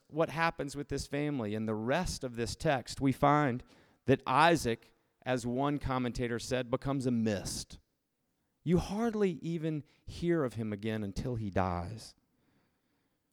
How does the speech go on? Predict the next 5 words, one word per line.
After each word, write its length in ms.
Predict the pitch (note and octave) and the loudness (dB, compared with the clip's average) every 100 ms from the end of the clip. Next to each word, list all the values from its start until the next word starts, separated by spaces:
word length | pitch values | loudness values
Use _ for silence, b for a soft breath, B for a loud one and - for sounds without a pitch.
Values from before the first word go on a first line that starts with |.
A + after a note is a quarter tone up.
| _ _ _ - | _ _ _ 4
Rebekah 640 | C3 B2 G3+ - G#2 A2+ - _ _ _ _ _ _ _ _ _ _ - | 6 10 8 8 2 0 -6 _ _ _ _ _ _ _ _ _ _ 0
is 220 | C3 A2+ | 0 2
not 400 | A2+ A#2 C3 C3+ - | 0 2 0 -4 -8
mentioned 560 | G#2+ A2+ A#2+ - G#2+ - | -4 -2 -4 -6 -8 -8
again 800 | F#2 E2 F2 F2 A#2+ A2+ E2+ | -10 -12 -10 -4 -2 -4 -8